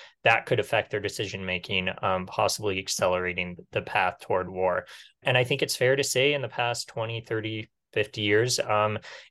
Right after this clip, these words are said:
the blob consensus in Washington foreign policy has made some major mistakes without thinking through what step two or three is. Just look at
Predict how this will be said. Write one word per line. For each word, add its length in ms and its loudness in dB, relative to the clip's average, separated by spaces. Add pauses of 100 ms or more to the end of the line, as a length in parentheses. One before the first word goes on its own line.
(120)
the 120 0
blob 420 2
consensus 800 -4
in 100 -8
Washington 500 -4
foreign 300 -2
policy 500 2
has 180 -6
made 240 -4
some 200 -4
major 280 -2
mistakes 520 -4
without 320 0
thinking 320 -8
through 220 -2
what 160 0
step 300 0
two 160 -4
or 100 0
three 300 -2
is. 160 -4
Just 260 -6
look 140 -4
at 180 -2